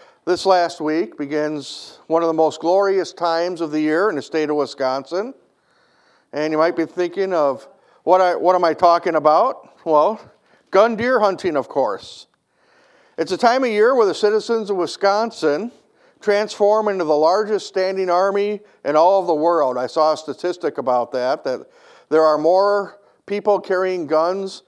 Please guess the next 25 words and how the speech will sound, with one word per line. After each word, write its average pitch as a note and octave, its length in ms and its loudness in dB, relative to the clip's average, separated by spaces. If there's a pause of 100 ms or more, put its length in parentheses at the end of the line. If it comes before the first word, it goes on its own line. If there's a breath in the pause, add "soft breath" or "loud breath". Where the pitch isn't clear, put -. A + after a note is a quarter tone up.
(100)
in C#3+ 140 -6
Wisconsin E3+ 600 -4
right D3 240 0
now C#3 240 0
than C#3+ 160 -2
any D3+ 200 -4
standing D3+ 440 -4
army D#3 360 0
in C3+ 80 -4
the B2+ 100 -4
world. B2 480 -2 (580 soft breath)
And D3 120 -2
we're F#3+ 100 4
all A3+ 140 4
dedicated G#3+ 760 0
to E3 60 -6
saving F#3+ 420 0
all F#3+ 240 4
of F3 80 2
us F3+ 240 2
from D#3 140 -2
those C#3+ 340 0
evil G3+ 400 0
brown E3+ 480 2
quadruped F3 920 0